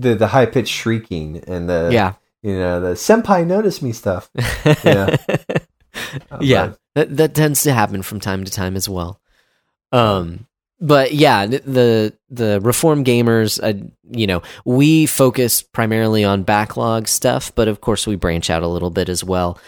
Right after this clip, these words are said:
Speaker 1: Mm-hmm.
Speaker 2: Um, stewardship, those kinds of things. Um, the Reform Gamers is way more up to date than we are, so they're covering a lot newer games. So
Speaker 1: Yes.
Speaker 2: if that's your, if that's your thing,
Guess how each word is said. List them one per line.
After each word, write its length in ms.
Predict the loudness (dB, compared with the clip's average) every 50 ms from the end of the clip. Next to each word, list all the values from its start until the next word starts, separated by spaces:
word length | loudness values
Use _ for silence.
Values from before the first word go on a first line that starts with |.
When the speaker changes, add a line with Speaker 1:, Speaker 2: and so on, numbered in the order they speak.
| -20 -20 _
Speaker 1:
Mm-hmm. 160 | -10 -4 0
Speaker 2:
Um, 280 | 0 2 2 0 0 0
stewardship, 600 | -2 0 2 2 2 2 2 2 0 0 0 0
those 220 | 0 -2 -2 -2
kinds 240 | -2 -4 -4 -2 -4
of 80 | -4 -2
things. 320 | 0 -2 0 0 -2 -4 -6 _ _ _ _ _ -4
Um, 360 | 0 0 0 0 -2 -4 -8 -8
the 300 | 0 2 4 4 4 4
Reform 420 | 2 2 0 2 2 2 2 2 0
Gamers 520 | 0 0 2 2 2 2 2 0 0 -2 _ 0
is 320 | 2 2 2 2 0 -4 -6 -6 -6
way 560 | -4 -2 0 2 4 4 6 6 6 4 4
more 300 | 4 4 4 2 0 -2
up 180 | -6 -8 -6
to 120 | -6 -6 -2
date 420 | 0 0 0 0 -2 -4 -8 -10 -8
than 240 | -6 -4 -4 -2 -2
we 180 | -2 0 0 0
are, 140 | 0 0 -2
so 160 | -2 -4 -2
they're 160 | -2 -2 -2
covering 460 | 0 0 -2 0 0 0 -2 0 -2
a 80 | -2 -4
lot 240 | -2 -4 -4 -4 -4
newer 480 | -4 -2 0 0 2 2 2 0 0
games. 360 | -2 -2 -2 -2 -2 0 0
So 180 | 0 0 0 0
Speaker 1:
Yes. 320 | -2 -4 -6 -8 -10 -6 -4
Speaker 2:
if 160 | -4 -4 0
that's 340 | 2 2 2 2 2 0 0
your, 320 | 0 2 2 2 0 0 -2
if 140 | -4 -4 0 0
that's 260 | 0 2 2 0 -2
your 80 | -2
thing, 560 | -4 -4 -2 0 2 2 2 2 0 -2 -6